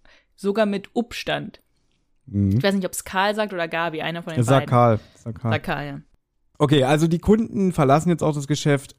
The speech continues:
Speaker 2: und, äh, Klößchen tritt an den Tresen und sagt, ähm, „Ja, ich, ich, ich brauch ein neues Fahrrad“ und so weiter, ja. Der reagiert dann auch so ein bisschen wie, „Mhm, kannst du dir das überhaupt leisten?“ Und Willi, der sowieso ja schon auf hundertachtzig ist, reagiert jetzt auch so,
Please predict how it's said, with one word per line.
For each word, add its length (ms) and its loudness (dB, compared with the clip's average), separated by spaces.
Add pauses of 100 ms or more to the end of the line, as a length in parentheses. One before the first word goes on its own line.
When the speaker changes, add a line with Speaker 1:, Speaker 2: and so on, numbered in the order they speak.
Speaker 2:
und, 300 0
äh, 400 2 (800)
Klößchen 360 4
tritt 240 0
an 120 -2
den 100 2
Tresen 480 4
und 180 2
sagt, 400 0
ähm, 600 0 (440)
„Ja, 200 0
ich, 200 -6
ich, 120 -2 (160)
ich 260 -6
brauch 200 2
ein 120 4
neues 220 4
Fahrrad“ 580 -6
und 160 -4
so 140 -6
weiter, 280 -8
ja. 220 0 (640)
Der 100 2
reagiert 360 4
dann 80 0
auch 80 0
so 100 2
ein 40 2
bisschen 200 0
wie, 80 6
„Mhm, 560 6 (160)
kannst 320 -2
du 40 -6
dir 60 0
das 140 -2
überhaupt 320 0
leisten?“ 640 -2 (440)
Und 240 2
Willi, 220 6
der 140 4
sowieso 340 6
ja 60 6
schon 160 2
auf 100 0
hundertachtzig 560 0
ist, 140 -6
reagiert 300 0
jetzt 120 -6
auch 80 -4
so, 160 2